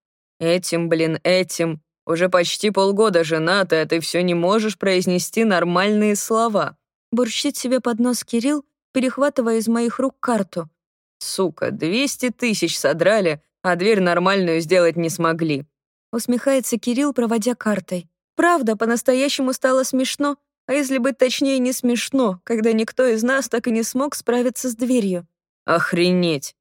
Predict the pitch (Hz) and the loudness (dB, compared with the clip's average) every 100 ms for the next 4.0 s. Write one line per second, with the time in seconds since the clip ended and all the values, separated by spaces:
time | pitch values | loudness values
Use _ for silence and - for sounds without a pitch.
0 | _ _ - 180 180 165 175 220 185 - | _ _ 0 2 4 2 4 2 0 -2
1 | 175 - 185 - 175 151 _ 165 175 180 | -4 0 -2 0 -2 -2 _ 0 2 2
2 | 185 185 180 180 - 175 175 175 - 175 | 2 0 0 -2 0 2 2 2 2 4
3 | 170 170 180 202 - 180 175 - 165 - | 4 2 2 0 0 0 2 2 0 0